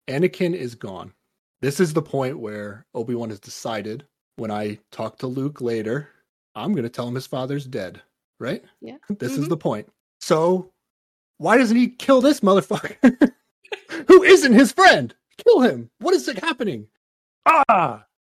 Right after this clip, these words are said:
Speaker 2: I mean, that is just because, just because it would break canon.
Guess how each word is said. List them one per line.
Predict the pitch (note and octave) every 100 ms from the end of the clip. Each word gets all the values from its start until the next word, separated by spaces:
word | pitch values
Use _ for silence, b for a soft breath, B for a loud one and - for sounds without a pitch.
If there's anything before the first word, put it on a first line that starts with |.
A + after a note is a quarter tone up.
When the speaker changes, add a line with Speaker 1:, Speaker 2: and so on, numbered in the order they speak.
| _ _ _ -
Speaker 2:
I | A#3
mean, | A3+
that | A3+ A3
is | G3+ G3+ G3 _
just | F#3+ F3+ F#3+
because, | - E3+ F3 E3 D3 _ _ _ _
just | - F#3 -
because | G#3+ G#3+ F#3+ F#3+
it | F#3
would | F#3 F3+
break | F#3+ E3+ -
canon. | - F3 - D3